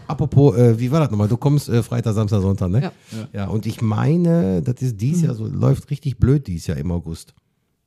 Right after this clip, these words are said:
Speaker 1: Ich muss mal gucken. <laughs> Also, das ist, äh, ja, ich muss mal schauen, wie, wie, wie ich das
Speaker 2: Okay.
Speaker 1: mache.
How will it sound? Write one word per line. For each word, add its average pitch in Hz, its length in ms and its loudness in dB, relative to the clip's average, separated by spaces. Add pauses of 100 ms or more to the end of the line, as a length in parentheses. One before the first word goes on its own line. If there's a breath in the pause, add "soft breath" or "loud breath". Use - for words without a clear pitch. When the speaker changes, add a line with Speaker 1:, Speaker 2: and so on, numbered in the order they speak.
(600 soft breath)
Speaker 1:
Ich 104 140 -12
muss 120 160 -2
mal 110 80 2
gucken. 92 420 -4
<laughs> 151 80 -20 (1500 loud breath)
Also, 117 220 6
das 110 260 2
ist, - 20 -6
äh, 104 440 -6 (160)
ja, 110 320 0
ich 87 100 -2
muss 110 140 -4
mal 95 100 -2
schauen, 101 360 -2
wie, 80 200 -6 (280)
wie, 87 360 -6
wie 90 80 -6
ich 87 80 -8
das 85 120 -10
Speaker 2:
Okay. 87 120 -8
Speaker 1:
mache. 85 140 -14